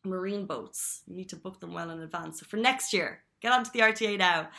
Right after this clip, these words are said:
Um, that is it for me this morning on the Lovin Dubai show. Thank you for watching. Uh, we will have a studio tomorrow, fingers crossed. Um, and I'll be back with Simran and Ali and Shahir, uh, to bring you all the top stories. But for now, um, good morning.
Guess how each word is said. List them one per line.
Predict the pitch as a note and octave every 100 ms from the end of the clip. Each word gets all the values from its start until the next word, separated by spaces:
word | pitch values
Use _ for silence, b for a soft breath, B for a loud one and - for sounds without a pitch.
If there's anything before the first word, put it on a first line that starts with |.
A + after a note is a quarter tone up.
| B B -
Um, | G#3 G3
that | B3+
is | C4+
it | C4+ A#3 -
for |
me | A3+ A3+ A3+ G#3+ G#3+
this | G3 G3+
morning | G#3 G3+ F#3+
on | - F#3+
the | F#3+
Lovin | F#3 F#3
Dubai | F#3 F3+ E3+
show. | - G#3 G3
Thank | F#3+ A3
you | A3
for | G3+
watching. | G#3+ - F3+ F3 B B -
Uh, | F#3+
we | A3
will | D4+
have | D#4
a | A#3
studio | - C#4 C4
tomorrow, | - A#3 A#3 G#3 F3 - _ _
fingers | B3+ A3+ A3
crossed. | - F#3+ F#3 - - B B
Um, | - F#3+ F#3 F#3 F#3 F#3 F3+
and | - F#3
I'll |
be | F#3
back | F#3+ F#3+
with | G3
Simran | - G3+ G3 F#3+ F#3
and | F3
Ali | F#3+ F#3 F#3
and | F3+
Shahir, | - F3+ F#3+ F3+ E3+ E3+ B -
uh, | E3+
to | -
bring | G#3
you | F#3+
all | F#3
the | F#3
top | E3
stories. | - F3 E3 D#3+
But | G#3
for | -
now, | F3+ E3 D#3+ D#3+ b b -
um, | F3 D#3+ D#3+ D#3+ D#3+ D#3+
good | -
morning. | A3 F3+ D#3+ D#3+